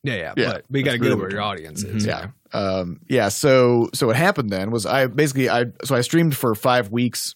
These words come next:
Speaker 2: straight on Saturday mornings, and the viewer count was going up and up and up each time. Um, and then missed one week, came back, lost half.
Speaker 3: Yep.
Speaker 2: Just fifty percent gone.
Speaker 3: Mm-hmm.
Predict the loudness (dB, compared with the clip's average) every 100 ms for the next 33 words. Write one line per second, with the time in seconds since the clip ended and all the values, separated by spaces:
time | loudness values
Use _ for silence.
0 | -10 -8 -2 0 0 -2 -8 _ -4 -4
1 | 0 0 2 2 0 -2 -4 -6 -10 _
2 | -6 -2 0 0 -2 -4 -6 -12 -14 -14
3 | _ 0 2 2 0 0 2 2 0 -2
4 | -2 -4 -2 -2 0 -2 -2 -2 -4 -4
5 | -6 -4 -6 -6 0 2 2 0 -2 _
6 | _ -6 -2 0 0 -2 -4 -6 -8 -4
7 | 0 0 -2 0 0 0 0 -2 0 0
8 | -2 -6 -2 0 0 0 -6 _ _ 0
9 | 0 0 -4 -6 -6 -6 -4 -4 -6 _
10 | -4 -4 _ -2 0 0 -2 -2 0 -2
11 | -4 -2 0 2 2 0 -4 -6 -6